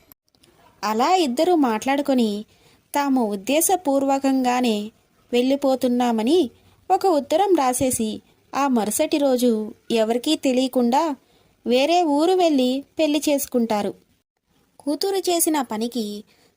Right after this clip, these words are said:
సత్యమూర్తి బాగా కృంగిపోతాడు.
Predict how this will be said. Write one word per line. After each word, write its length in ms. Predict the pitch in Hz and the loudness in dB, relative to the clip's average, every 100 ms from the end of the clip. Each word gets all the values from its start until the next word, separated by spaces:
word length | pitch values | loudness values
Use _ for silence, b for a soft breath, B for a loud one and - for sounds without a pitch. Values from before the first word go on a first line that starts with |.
| - | -8
సత్యమూర్తి 920 | 233 226 285 294 262 - 339 330 - _ _ 214 | -6 -4 -4 -2 -4 -2 0 0 -4 _ _ -8
బాగా 340 | 208 202 277 | -6 -2 -4
కృంగిపోతాడు. 840 | 311 285 277 294 285 254 240 220 | -2 -4 -2 -2 -4 -2 -4 -4